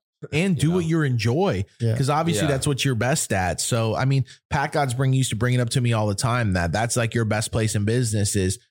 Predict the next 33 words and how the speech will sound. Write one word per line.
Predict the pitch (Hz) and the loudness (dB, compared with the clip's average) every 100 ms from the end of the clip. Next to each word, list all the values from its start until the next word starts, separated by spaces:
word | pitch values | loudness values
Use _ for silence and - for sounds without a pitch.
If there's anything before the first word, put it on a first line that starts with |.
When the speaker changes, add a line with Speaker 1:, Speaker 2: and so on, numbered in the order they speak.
| - | -6
Speaker 1:
you're | 107 135 | -2 0
doing | 135 131 123 | 0 0 0
what | 120 113 | 0 0
you | 120 | 0
love, | 113 92 95 120 - - - | 2 2 0 -4 -10 -12 -2
Speaker 2:
Yeah. | 123 | 0
Speaker 1:
you're | |
doing | 127 143 135 123 | 2 2 2 2
what | 123 113 | 0 0
you | 117 113 | 0 0
actually | 113 - 113 104 101 | 0 0 0 0 0
are | 117 104 | -2 -2
best | 95 127 - - | 0 -2 -2 -2
at, | 87 92 - | -2 -2 -2
and | 143 143 | 0 2
then | 147 | 2
you | 156 | 2
hire | 113 131 131 117 | 2 0 0 0
out | 117 117 - | 0 0 -2
the | 101 | 0
rest. | 104 82 - 98 | 0 0 -2 0
And, | 110 117 | 0 0
Speaker 2:
Yeah. | |
Speaker 1:
and | 139 123 | 0 2
the | 113 | 2
hardest | 143 135 - | 0 0 -2
part | 139 | 0
is | 117 | 0
obviously | 117 113 107 117 | 0 0 0 0
finding | 120 110 92 | 0 2 0
the | |
people, | 92 120 113 95 | 2 2 2 -2
but | 85 98 90 - | 0 0 0 -2